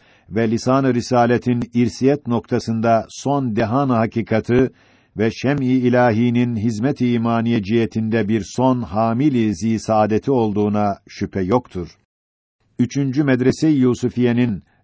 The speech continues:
El-Hüccetü Zehra ve Zühretün Nur olan tek dersini dinleyen Nur şakitleri namına Ahmet Feyzi, Ahmet Nazif,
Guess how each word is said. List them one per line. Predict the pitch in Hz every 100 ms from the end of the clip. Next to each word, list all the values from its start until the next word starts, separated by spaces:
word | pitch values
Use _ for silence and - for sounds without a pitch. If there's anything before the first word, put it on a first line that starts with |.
| _
El-Hüccetü | 113 120 101 143 123 123 117
Zehra | 95 110 104 120 131 - _ _
ve | 82 110
Zühretün | 92 101 98 123 - 120 113
Nur | 139
olan | 131 117 117 110 98
tek | - 135 -
dersini | 113 107 110 110
dinleyen | 104 107 107 107 131 131 - _
Nur | 95 131 127
şakitleri | 120 113 - 110 - 107 104
namına | 104 101 101 104 123 - _ _ _
Ahmet | 110 95 113 -
Feyzi, | 107 104 92 107 127 127 _ _ _
Ahmet | 104 92 113 113
Nazif, | 107 104 90 131 -